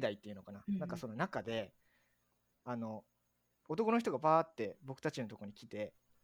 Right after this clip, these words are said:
Speaker 1: 「ケービーシーかなんかの、
Speaker 2: うんうんうんうん。
Speaker 1: あの、ものです」みたいな感じで、
Speaker 2: うんうん。テレビ。
Speaker 1: あの、インタビュー、
Speaker 2: うん。
Speaker 1: はい、「取材よろしいですか？」って言われて、「え、どうする？」みたいな感じでこう、
Speaker 2: うんうん。
Speaker 1: 二人で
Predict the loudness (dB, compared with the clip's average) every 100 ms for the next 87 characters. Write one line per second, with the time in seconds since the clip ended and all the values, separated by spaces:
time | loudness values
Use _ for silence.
0 | _ _ _ _ _ _ 0 0 0 -4
1 | -4 -4 -2 -4 -6 _ _ -8 -4 -4
2 | -4 -8 0 2 4 4 4 4 2 2
3 | 0 0 0 -2 -2 0 2 2 0 0
4 | 0 2 2 2 -2 -4 -10 -4 2 4
5 | 4 0 -2 -2 2 2 2 0 0 -4
6 | _ -2 -2 -2 0 6 8 8 8 6
7 | 4 2 4 0 0 -4 -4 -2 -2 -4
8 | _ _ _ _ _ _ _ -2 2 2
9 | 2 2 4 4 0 0 -2 -2 0 -2
10 | 0 2 2 0 -2